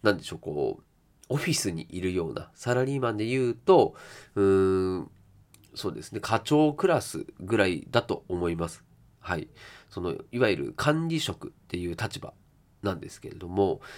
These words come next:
まあ、そのね、立場で仕事をしていた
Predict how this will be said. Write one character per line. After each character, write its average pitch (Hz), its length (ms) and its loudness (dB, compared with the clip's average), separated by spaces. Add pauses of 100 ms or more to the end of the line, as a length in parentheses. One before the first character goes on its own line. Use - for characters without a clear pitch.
(160)
ま 113 80 -2
あ、 - 20 -2
そ 151 160 0
の 175 120 4
ね、 196 180 2 (680)
立 196 260 -4
場 127 140 4
で 90 340 -4 (420)
仕 - 160 -6
事 139 260 2
を 135 80 4
し 131 80 -6
て 139 220 0
い 127 80 -4
た 131 160 2